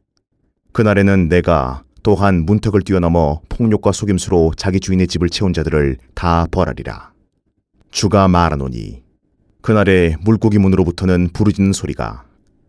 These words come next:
둘째 문으로부터는 곡성이, 작은 산들로부터는 크게 무너져 내리는 소리가 있으리라. 너희 막테스의 거민들아, 애곡하라.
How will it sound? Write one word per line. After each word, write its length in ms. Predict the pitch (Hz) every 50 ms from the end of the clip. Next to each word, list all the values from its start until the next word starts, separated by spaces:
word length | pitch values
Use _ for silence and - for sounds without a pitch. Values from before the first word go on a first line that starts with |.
| _ _ _ -
둘째 300 | - 113 104 92 - 101
문으로부터는 680 | 92 90 90 90 87 78 78 - - 90 87 87 90 82
곡성이, 680 | 80 - 107 85 - - - 73 65 57 52 53 58 - _ _ _ _ _ _ _ _ _ _ _ _ _ -
작은 340 | - - 107 101 98 107 104
산들로부터는 840 | - 107 107 90 95 90 76 - - - 87 87 80 73 69 69 - _ _ -
크게 300 | - - 127 120 117 101
무너져 340 | 87 80 98 104 101 - 101
내리는 260 | 92 92 85 90 92
소리가 440 | 90 - 98 87 85 - 82 80 78 -
있으리라. 640 | - 87 - - 71 - - 57 50 - - - _ _ _ _ _ _ _ _ _ _ _ _ _ _ -
너희 360 | - 117 117 - - 113 104
막테스의 540 | 90 95 98 - - 127 113 - - 110 98
거민들아, 720 | - 98 90 80 71 60 - - 57 50 55 58 - - _ _ _ _ _ _ _ _ -
애곡하라. 640 | 92 101 - - - - - - - - - -